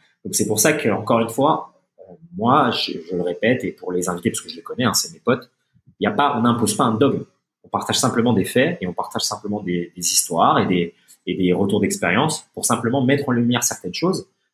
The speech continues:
Euh, mais voilà, moi, comme tu le sais, sur le podcast, j'ai aussi eu des véganes. Le premier invité de ce podcast est cent pour cent vegan. Il y a eu Jérémy Pigeon de Training Life, qui fait de la musculation et qui est vegan. Et, euh, il y a plein d'autres véganes aussi. Sim-, simplement, on n'a pas parlé d'alimentation, mais je sais qu'ils sont véganes vu que c'est mes amis.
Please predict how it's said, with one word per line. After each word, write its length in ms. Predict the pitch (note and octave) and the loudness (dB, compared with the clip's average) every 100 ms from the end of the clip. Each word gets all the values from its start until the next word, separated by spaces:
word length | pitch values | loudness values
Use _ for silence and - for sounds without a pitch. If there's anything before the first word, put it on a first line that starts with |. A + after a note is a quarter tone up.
| - | -12
Euh, 180 | F#2 F2 | -6 -4
mais 80 | F2+ | -2
voilà, 300 | F2 G2+ D#3 | 0 2 2
moi, 160 | A2+ A2 | 2 -2
comme 140 | G#2 | -6
tu 120 | F2+ | -10
le 60 | F2+ | -4
sais, 300 | - D3+ D#3+ | 0 0 0
sur 180 | - D3+ | 0 2
le 140 | D3 | 4
podcast, 400 | A2+ G#2+ C#3+ - - | 2 0 -2 -4 -2
j'ai 140 | C#3 | 2
aussi 240 | C3 B2+ | 4 2
eu 100 | D#3+ | 2
des 80 | B2 | 2
véganes. 320 | A#2+ C3+ D#3 - | 2 2 2 2
Le 120 | D#3 | 0
premier 220 | F#3+ E3 | 2 0
invité 240 | D#3 C#3+ - | 2 0 -2
de 40 | |
ce 60 | - | -8
podcast 360 | - - D#3 - | -6 -2 -2 -2
est 60 | A#2 | -4
cent 180 | - A2+ | -4 -6
pour 100 | - | -8
cent 120 | G2+ | -10
vegan. 420 | F2 F#2+ C3+ - - _ - | -6 0 0 0 -8 _ 2
Il 80 | |
y 40 | G#2 | 4
a 20 | |
eu 80 | G#2+ | 4
Jérémy 340 | A#2 B2+ C3+ | 4 4 2
Pigeon 300 | C3+ A#2 C3 | -2 -2 0
de 200 | A2+ F#2 F2 | 0 0 -2
Training 340 | - A2 F#2+ | -2 -2 0
Life, 360 | F#2+ B2+ D#3+ - _ _ - | 2 2 2 -4 _ _ -14
qui 140 | G2 | -8
fait 100 | A2 | -2
de 60 | A#2 | 2
la 60 | |
musculation 500 | C#3+ C3 C#3 B2+ C3+ | 2 2 0 0 -2
et 120 | A#2+ B2+ | -2 -2
qui 140 | F#2+ | -2
est 20 | |
vegan. 420 | F2+ F#2 A#2 D3+ - _ - | -4 0 0 -2 -8 _ 2
Et, 240 | D3 D#3+ | 2 2
euh, 60 | G#2 | 0
il 40 | |
y 40 | A#2 | 2
a 40 | |
plein 160 | C3 E3 | 2 4
d'autres 180 | E3+ - | 4 4
véganes 420 | C#3 C#3 C#3 - | 4 4 0 -2
aussi. 320 | A2+ G#2+ E3 F3 | -2 0 0 -2
Sim-, 320 | - B2+ - | -2 -2 -4
simplement, 400 | - A#2 B2+ D3 A2+ | -8 -4 -2 -2 2
on 40 | |
n'a 120 | A#2+ | 2
pas 100 | A#2+ | 4
parlé 240 | A#2+ A2+ B2+ | 2 2 2
d'alimentation, 540 | A2 G#2+ A2 A2 - - | 2 -2 -4 -6 -6 -2
mais 80 | G#2+ | 0
je 80 | |
sais 140 | A2 C3+ | 2 0
qu'ils 100 | - | -4
sont 100 | A#2+ | -2
véganes 260 | C3+ E3 | 0 0
vu 120 | B2+ A#2 | -2 -6
que 40 | |
c'est 140 | - | -6
mes 160 | A2+ G#2+ | -4 -2
amis. 180 | G#2 | -2